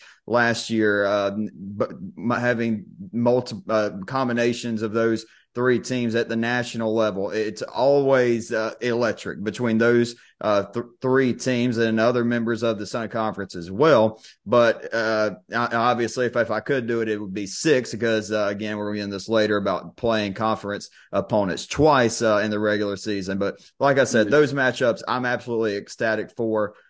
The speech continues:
Speaker 1: Um, and I can't, I can't wait to be out there. And I can guarantee one thing. I've already to-, uh, put this in the calendar, September sixteenth, that Saturday, y'all are playing Kaiser at home.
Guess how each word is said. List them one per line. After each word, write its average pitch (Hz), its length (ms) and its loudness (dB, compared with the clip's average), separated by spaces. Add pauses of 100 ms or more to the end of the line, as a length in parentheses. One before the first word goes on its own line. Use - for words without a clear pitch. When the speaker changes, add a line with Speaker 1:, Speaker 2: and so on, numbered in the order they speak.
(160)
Speaker 1:
Um, 95 560 0 (120)
and 104 200 0
I 110 100 4
can't, 107 240 0
I 123 80 2
can't 117 220 0
wait 117 140 2
to 104 60 -4
be 107 140 2
out 110 120 2
there. 107 140 2
And 104 400 -2 (160)
I 110 120 2
can 156 320 0
guarantee 127 480 4
one 113 260 -2
thing. 78 380 -6 (340)
I've 95 140 -2
already 123 240 6
to-, 131 160 0
uh, 110 480 2 (240)
put 127 180 4
this 117 220 -2
in 117 60 -4
the 107 60 -6
calendar, 110 480 -2
September 135 500 -2
sixteenth, 117 720 -4 (300)
that 110 280 4
Saturday, 107 640 4
y'all 101 180 2
are 110 120 4
playing 113 320 -4
Kaiser 113 580 -2
at 110 200 -2
home. 98 420 -6